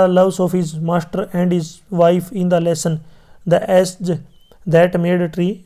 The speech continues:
bloom? Question forty-three, how can you say that keeping pets help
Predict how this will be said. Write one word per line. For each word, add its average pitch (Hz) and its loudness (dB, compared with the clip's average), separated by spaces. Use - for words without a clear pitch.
bloom? 147 -2
Question 190 -2
forty-three, 190 -2
how 170 4
can 202 2
you 208 0
say 196 0
that 185 -2
keeping 190 -4
pets 175 2
help 180 2